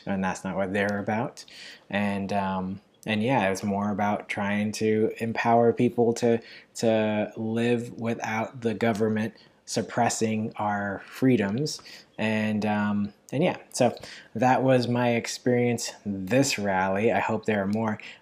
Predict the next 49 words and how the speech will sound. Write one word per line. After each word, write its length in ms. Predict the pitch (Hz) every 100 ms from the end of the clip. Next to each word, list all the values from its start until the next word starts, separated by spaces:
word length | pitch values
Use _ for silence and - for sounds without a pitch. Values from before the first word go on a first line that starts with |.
| -
And, 220 | 123 120
and, 320 | 123 123 113
and 180 | 120 113
to 100 | 120
be 180 | 107 110
honest, 460 | 127 151 113 -
too, 200 | - 143
uh, 160 | 117 104
there 140 | 107
wasn't 340 | 113 123 127 135
as 160 | 120
many 200 | 107 120
people 420 | 117 120 113 113 101
as 160 | 104
I 140 | 101 101
thought 320 | 101 101 -
should 320 | - 135 120
be 160 | 101 95
there. 320 | 87 95 113 - - - -
Um, 640 | 98 104 101 101 98 95 - _ - -
uh, 220 | 110 101
but 300 | 107 110 101
in 160 | 107 110
other, 340 | 117 113 107 - -
other 240 | 123 120 117
parts 400 | - 120 117 113
of 80 |
the 80 | 92
country, 440 | - 143 143 143 131
other 140 | 101
parts 300 | 95 101 -
of 40 |
the 60 | 98
world, 320 | 98 117 113
they 80 | 101
also 300 | 95 98 104
had 240 | 98 98
the 240 | 98 95 90 - - -
March 340 | 101 98 -
twentieth, 640 | - - 104 101 101 95 -
um, 520 | 98 95 90 87 87 - - -
Freedom 340 | - 117 117
Rally. 300 | 123 127 135
So 120 | 131
you 100 | 98
can 100 | 95
see 160 | 95 101
some 180 | 90 98
videos 520 | 98 98 95 95 92